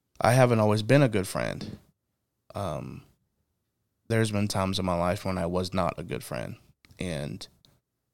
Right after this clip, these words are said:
that's not the person that I wanna be. That's not the person who I want people to remember.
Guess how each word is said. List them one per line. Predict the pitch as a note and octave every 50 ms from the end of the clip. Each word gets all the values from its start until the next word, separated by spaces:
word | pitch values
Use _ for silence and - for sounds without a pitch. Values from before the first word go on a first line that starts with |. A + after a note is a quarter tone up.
| _ _ -
that's | A2 G#2+ G#2+ -
not | A#2 G#2 G2 F2+
the | - G2+
person | - A2 G2+ F#2+ - - F#2 F2+
that | F2+ F2+ F2
I | F2+
wanna | E2+ F2 E2+ E2+ F2
be. | F2+ G2 G2 G2 F#2
That's | F2+ F2+ - -
not | F#2 F2 E2
the | -
person | - - F#2+ F2+ F#2 - D2+ F2+
who | F#2 G2
I | F2+
want | F2 F#2 F#2+ - -
people | - - - E2+ D#2
to | E2
remember. | - - - - - G#2 - - - - -